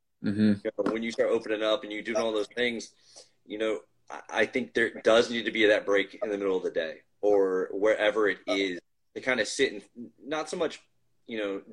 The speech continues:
Speaker 2: deep thought and think about everything and try and change everything immediately, but to kind of line everything back up.
Speaker 1: Mm-hmm.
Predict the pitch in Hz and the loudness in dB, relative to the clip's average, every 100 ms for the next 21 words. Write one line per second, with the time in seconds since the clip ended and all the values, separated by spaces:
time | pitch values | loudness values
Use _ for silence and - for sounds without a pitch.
0 | - 127 - - - 107 110 98 95 - | -8 -8 -8 0 6 8 8 4 -4 -2
1 | 107 98 104 95 101 98 98 110 101 95 | 0 2 2 4 0 -2 -2 0 0 0
2 | 90 90 - - 123 131 117 101 98 98 | -4 -12 -12 -6 2 2 2 -4 -4 -8
3 | 95 120 85 92 98 104 101 104 - 113 | -8 -8 -8 -8 -4 -4 -4 -8 -6 -4
4 | 107 92 - - _ 101 110 107 95 101 | -4 -6 -10 -20 _ -2 0 -2 -4 -2
5 | 95 87 90 76 - _ _ _ _ _ | 0 0 -2 -6 -10 _ _ _ _ _
6 | 113 110 107 110 | 4 8 6 6